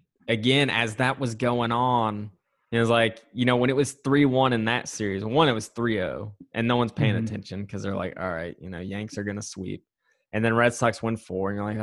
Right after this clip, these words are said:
Speaker 1: "Okay." But then, like, game five, I think, I think that's when they had Pedro,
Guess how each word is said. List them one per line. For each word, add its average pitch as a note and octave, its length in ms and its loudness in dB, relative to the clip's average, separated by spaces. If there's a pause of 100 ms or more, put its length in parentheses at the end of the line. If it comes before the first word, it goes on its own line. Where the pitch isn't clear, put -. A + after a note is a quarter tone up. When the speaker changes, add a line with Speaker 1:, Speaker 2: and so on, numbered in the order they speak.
(200)
Speaker 1:
"Okay." F2+ 300 -14 (540)
But A2 120 0
then, A#2+ 100 4
like, A#2+ 220 2
game B2+ 240 4
five, B2+ 400 2
I G#2+ 100 4
think, B2 380 -2 (420)
I A2+ 80 0
think C3 160 2
that's B2 220 2
when C#3+ 100 0
they C3 80 4
had A2+ 220 0
Pedro, B2+ 680 2